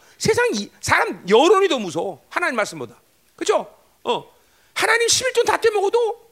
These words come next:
어? 세상 것은 꼭 신용 지키려고 그래. 신용 나빠지니까. 그죠? 어? 그렇잖아. 음. 하나님 건 떼먹어도,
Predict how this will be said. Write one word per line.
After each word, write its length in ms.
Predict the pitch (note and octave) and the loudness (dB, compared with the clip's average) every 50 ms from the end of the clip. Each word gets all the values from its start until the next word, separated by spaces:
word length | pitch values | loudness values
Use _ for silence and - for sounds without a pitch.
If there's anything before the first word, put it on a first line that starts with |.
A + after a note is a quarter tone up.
| _ - | _ -6
어? 180 | F#4 A4 - - | -4 -4 -4 -4
세상 260 | - - G#4+ A#4+ B4 | -4 -4 -2 0 0
것은 380 | A#4 A#4 G#4+ G#4+ A#4 A4+ G#4 - - | 0 0 0 0 -2 -2 -4 -8 -8
꼭 320 | - - - - - E4 - - - | -6 -2 0 0 0 -2 -4 -12 -8
신용 300 | - - - B4 B4 A4+ | -4 -2 0 0 0 0
지키려고 300 | E4+ B3 C#4+ C#4 G#3+ F3 | 0 -2 -2 -2 -2 -2
그래. 140 | E3+ D#3 - - - - _ | -4 -6 -8 -10 -18 -18 _
신용 280 | - - - A4 A4 F4+ | -6 -4 -2 0 2 2
나빠지니까. 560 | D#4+ B3+ G3+ A#3 F3 F3 D#3 C3+ - A#2 G#2+ - _ _ _ _ _ _ _ _ _ _ _ _ _ _ _ _ _ _ _ | 2 2 2 0 -2 -4 -4 -6 -6 -8 -8 -12 _ _ _ _ _ _ _ _ _ _ _ _ _ _ _ _ _ _ _
그죠? 320 | - G4+ G#4+ G#4 A3+ - - _ _ _ _ _ _ _ _ _ _ _ _ _ _ - | -6 -4 -2 -4 -4 -6 -12 _ _ _ _ _ _ _ _ _ _ _ _ _ _ -10
어? 80 | - C5 D#5 - _ _ _ _ _ _ _ _ _ _ | -8 -8 -8 -10 _ _ _ _ _ _ _ _ _ _
그렇잖아. 680 | - A#3+ B3+ C4 C4+ A3+ F#3 F#3+ G#3 G#3 E3 A#2 F#2+ - _ _ _ _ _ - | -14 -10 -6 -4 -2 0 0 0 -2 -4 -6 -8 -12 -14 _ _ _ _ _ -12
음. 260 | D3+ C#3+ C3 A2+ F#2 - _ _ _ _ _ _ _ _ _ _ _ _ _ _ _ _ _ _ _ _ | -10 -10 -10 -10 -12 -16 _ _ _ _ _ _ _ _ _ _ _ _ _ _ _ _ _ _ _ _
하나님 300 | - - G3 G3 F#3+ F3 | -12 -8 -6 -6 -6 -6
건 140 | E3+ F3 - | -8 -8 -6
떼먹어도, 540 | F#3 E3 C#3+ B2+ C#3 C#3 E3+ F3+ C3+ B2+ | -6 -6 -6 -6 -8 -8 -8 -8 -10 -12